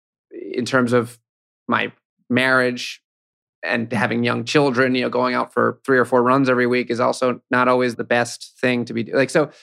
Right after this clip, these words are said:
there were a lot of reasons to not be doing it. And yet somehow I just knew that, like, I need this. I, I need a thing that's mine that I'm doing. I could go on the same run week after week and see and feel my body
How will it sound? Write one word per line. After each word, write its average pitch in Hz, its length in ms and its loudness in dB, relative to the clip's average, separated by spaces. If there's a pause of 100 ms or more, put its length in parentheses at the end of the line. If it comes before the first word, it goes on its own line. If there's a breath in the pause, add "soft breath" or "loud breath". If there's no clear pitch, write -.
(160 loud breath)
there 156 80 4
were 156 80 4
a 143 40 2
lot 160 160 2
of 156 120 -4
reasons 151 380 0
to 123 120 -4
not 135 300 -2
be 135 100 -2
doing 143 320 2
it. 113 180 -6 (300 soft breath)
And 139 100 0
yet 151 120 0
somehow 156 460 0
I 131 100 0
just 131 160 -4
knew 147 200 0
that, 135 60 -2
like, 123 200 -6 (240)
I 135 280 0
need 143 340 0
this. - 300 -8
I, 120 240 -4
I 123 160 0
need 127 260 -2
a 147 80 -4
thing 139 440 -2
that's - 340 -4
mine 123 500 0
that 123 220 -4 (160)
I'm 123 220 0
doing. 120 480 -2 (200 soft breath)
I 139 60 -2
could 135 160 0
go 151 140 4
on 156 120 2
the 131 80 -2
same 165 480 0
run 147 500 2 (440)
week 147 220 2
after 147 300 0
week 139 380 0 (380)
and 127 260 -2 (340)
see 196 600 0
and 131 200 -2
feel 196 540 0
my 123 300 -2 (280)
body 143 400 2